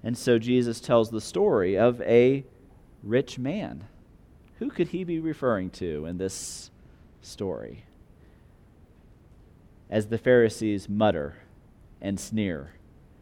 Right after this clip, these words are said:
at what Jesus has to say about those who love power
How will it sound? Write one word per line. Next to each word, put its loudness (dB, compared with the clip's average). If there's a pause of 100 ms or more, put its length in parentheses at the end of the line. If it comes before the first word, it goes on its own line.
(260)
at 0
what 2
Jesus 4
has 2
to -10
say 4
about -2
those 2
who -8
love 4 (920)
power -2